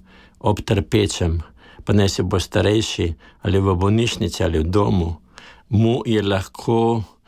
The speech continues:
eh, kaže pot k svetosti. Mu je lahko, sam pogosto rečem,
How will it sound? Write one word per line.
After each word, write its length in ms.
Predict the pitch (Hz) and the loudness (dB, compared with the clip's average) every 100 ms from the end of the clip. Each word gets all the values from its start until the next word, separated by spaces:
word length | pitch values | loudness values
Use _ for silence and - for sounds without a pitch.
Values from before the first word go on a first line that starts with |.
| - - - | -20 -20 -6
eh, 100 | 101 | -4
kaže 420 | - 120 113 113 | 0 0 0 -2
pot 400 | - - 135 - | -2 -4 -4 -4
k 160 | - 110 | -4 -4
svetosti. 880 | - 101 - 107 90 - 87 78 - - - - - _ _ - | -2 -2 0 0 -2 -4 -8 -8 -14 -20 -20 -20 -20 _ _ -2
Mu 180 | 110 120 | 2 2
je 80 | |
lahko, 640 | 107 101 - - 120 117 107 | 2 -2 -6 -6 -2 -2 -4
sam 600 | - - 110 107 104 - - - | -8 -2 0 0 -4 -10 -20 -8
pogosto 560 | 101 92 107 107 - 98 | -4 0 0 0 -2 0
rečem, 480 | 101 - 98 92 | 0 -2 -2 -2